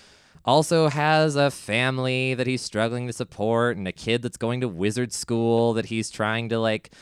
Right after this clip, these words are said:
save up funds for 'cause tuition at wizarding school is expensive, and his wife is, like, thinking about the,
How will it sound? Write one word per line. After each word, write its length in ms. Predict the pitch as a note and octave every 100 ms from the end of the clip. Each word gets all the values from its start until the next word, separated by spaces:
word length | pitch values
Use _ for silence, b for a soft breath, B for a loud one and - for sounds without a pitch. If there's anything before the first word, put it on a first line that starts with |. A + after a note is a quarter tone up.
| B B
save 460 | - - G#2+ G#2+
up 160 | A#2+ -
funds 420 | - A2 A2+ A2
for 400 | - G#2 G#2 G#2
'cause 300 | - F#2 E2+
tuition 420 | - F2+ G2+ A#2+
at 60 | A#2+
wizarding 400 | G2+ G#2+ G#2+ A2+
school 320 | - G#2+ G#2+
is 80 | G#2
expensive, 1080 | A2+ - - F#2 G#2 G#2 G2 G2+ G2+ G2+ F2+ B B B -
and 100 | G2
his 140 | E2
wife 480 | E2 F#2 A2 B2+ B2+
is, 240 | A#2+ -
like, 220 | G#2 G#2
thinking 420 | - - G#2 A#2+ A#2
about 340 | A2 A2+ F#2+
the, 640 | G#2+ G#2+ G#2+ A2 A2 A2